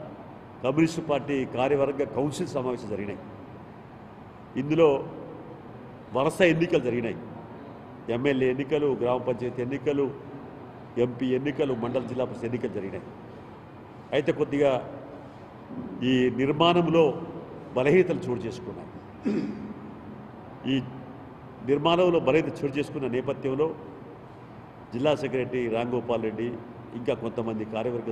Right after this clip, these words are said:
సభ్యులు, కార్యవర్గం అంతా, కౌన్సిల్ అంతా కూడా రాష్ట్ర పార్టీ కన్సల్లోనే ఈ జిల్లా పార్టీ బలోపేత నిర్ణయించమని చెప్పి కోరినారు. అందువల్ల రాష్ట్ర పార్టీ వైపు నుంచి మేము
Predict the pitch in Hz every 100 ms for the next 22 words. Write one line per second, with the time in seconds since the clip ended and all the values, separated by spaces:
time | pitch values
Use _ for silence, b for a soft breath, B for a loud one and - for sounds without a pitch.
0 | - 104 110 123 - - - - - -
1 | - - - - - 139 160 151 139 131
2 | 123 139 123 117 131 135 120 117 110 113
3 | 131 - - - - - - - 113 131
4 | 147 175 170 160 156 160 127 123 123 156
5 | 143 131 131 160 196 - - - - -
6 | - - - - 127 120 135 165 156 143
7 | 139 113 110 139 147 147 135 117 117 135
8 | 120 - 120 113 110 123 107 92 - 117
9 | 120 120 151 - - - - - - -
10 | 113 135 151 120 139 156 151 147 127 131
11 | 123 127 123 - 117 123